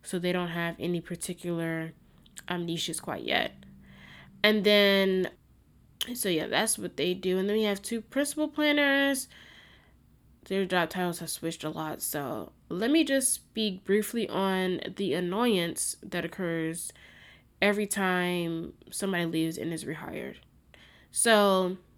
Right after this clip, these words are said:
in the perfect world, if someone was to leave to, you know, work for the job, I would think that, you know, we would try to hire someone to fill that person's role,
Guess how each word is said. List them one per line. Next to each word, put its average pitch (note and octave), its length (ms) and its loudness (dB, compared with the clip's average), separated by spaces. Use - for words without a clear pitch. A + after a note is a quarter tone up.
in A#3+ 140 4
the C#4+ 100 2
perfect D4 420 4
world, F#2 440 -4
if G#3 120 0
someone A#3+ 1120 2
was F#3+ 380 -2
to A#3 160 -4
leave F3 500 0
to, G3+ 120 0
you F3+ 240 -2
know, F3 120 0
work F3 160 -2
for A#3+ 120 -2
the B3+ 120 0
job, E3 420 0
I C4+ 200 8
would E4+ 160 6
think G3 260 2
that, F#3 220 -2
you G3 240 -6
know, F#3+ 120 -2
we G3 160 0
would F#3+ 140 -2
try G3 200 0
to F#3 140 2
hire B3 420 8
someone E3+ 580 0
to - 160 -4
fill A3 260 0
that G3 180 4
person's F#3 460 -4
role, E3+ 560 0